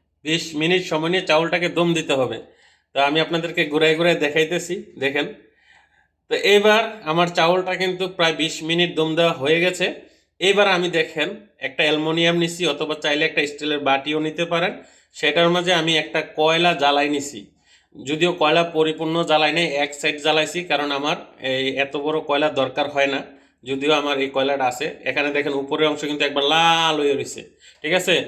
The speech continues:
তো এই কয়লাটার মাঝে আমি এখন উল্টাই দেবো, এক সাইড জ্বালাইছি যাতে আমি আবার পরে এই কয়লাটা ব্যবহার করতে পারি,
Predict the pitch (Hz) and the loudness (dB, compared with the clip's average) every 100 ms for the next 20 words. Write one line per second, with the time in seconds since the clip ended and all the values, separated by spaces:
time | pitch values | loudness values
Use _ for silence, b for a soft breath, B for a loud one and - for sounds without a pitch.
0 | - B B _ 151 180 202 196 190 175 | -8 B B _ -2 4 4 4 2 4
1 | 185 185 185 185 175 175 170 160 175 151 | 4 2 0 0 0 0 0 0 -4 -4
2 | 156 170 175 170 151 277 - - _ _ | -2 0 0 0 0 -4 -8 -20 _ _
3 | _ _ _ _ _ _ _ _ _ _ | _ _ _ _ _ _ _ _ _ _
4 | _ _ _ - 156 - 180 165 170 160 | _ _ _ -4 -4 2 0 4 2 2
5 | 165 156 151 156 156 147 143 151 147 156 | 0 -2 0 0 0 -2 -4 -2 0 0
6 | 151 151 151 143 135 131 131 131 123 131 | 0 -2 0 0 0 0 -2 -4 -10 -8
7 | 127 120 | -8 -8